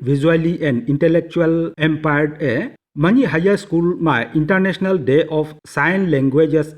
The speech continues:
le atu jale. Hayama Itanagar Angke, Kendriya Vidyalaya number two principal, K R Mina e, Chi Mongyang ma, Pangnuli Wei Man ke Raile, Tata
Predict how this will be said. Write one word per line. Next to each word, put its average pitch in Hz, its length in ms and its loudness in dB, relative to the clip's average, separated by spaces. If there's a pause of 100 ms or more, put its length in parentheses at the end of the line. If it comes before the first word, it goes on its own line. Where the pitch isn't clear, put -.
le 135 240 2
atu 143 320 -4
jale. 147 560 0 (280)
Hayama 160 340 2
Itanagar 147 580 0
Angke, 139 520 -2
Kendriya 165 400 2
Vidyalaya 147 500 0
number 139 300 0
two 139 160 -4
principal, 127 720 -2 (160)
K 175 180 2
R 175 220 2
Mina 156 640 2
e, 123 320 0 (100)
Chi 269 220 0
Mongyang 160 500 0
ma, 117 240 -2 (180)
Pangnuli 214 520 4
Wei 170 120 4
Man 147 300 2
ke 147 260 2
Raile, 131 640 0
Tata 151 760 -2